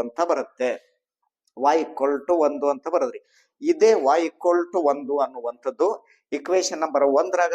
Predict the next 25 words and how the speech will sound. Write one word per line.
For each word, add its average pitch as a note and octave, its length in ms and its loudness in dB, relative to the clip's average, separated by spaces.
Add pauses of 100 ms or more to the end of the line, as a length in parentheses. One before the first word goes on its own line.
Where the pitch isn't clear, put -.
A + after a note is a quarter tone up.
(140)
ತುಂಬ್ರಿ, B2+ 260 -8 (340)
ಒಲ್ಲಂದ್ರ D#3 340 0 (240)
ಎರಡರಾಗ E3 360 2 (120)
ತುಂಬ್ರಿ, B2+ 280 -4 (220)
ಅಥವಾ D3+ 260 2 (140)
ಮೂರರಲ್ಲಿ C#3+ 560 -4 (180)
ಅಥವಾ D3+ 240 -4 (220)
ನಾಲ್ಕರಲ್ಲಿ, C3 600 -4 (460)
ಯಾವುದೇ D3 300 2 (100)
ಇಕ್ವೇಶನ್ D3+ 560 -4
ದಲ್ಲಿ C#3+ 240 0 (260)
Y E3 120 0
ದ - 100 -10
ಬೆಲೆ D3 140 -4 (100)
ನೀವು D3+ 100 -10 (220)
ಆಡ್ D#3 200 -4
ಮಾಡಿದ್ರಿ D3 400 -2
ಅಂದ್ರ, B2 160 -8 (260)
ಸಬ್ಸ್ಟಿಟ್ಯೂಟ್ D3 500 -4 (100)
ಮಾಡಿದ್ರಿ C#3 360 0 (100)
ಅಂತಂದ್ರ A2+ 400 -8 (540)
ನಿಮಗೆ F3 280 0
ಏನಾಗುತ್ತೆ? C#3+ 500 -2
ಅಲ್ಲಿ E3+ 180 -2 (280)
ಎಕ್ಸ್ - 200 -8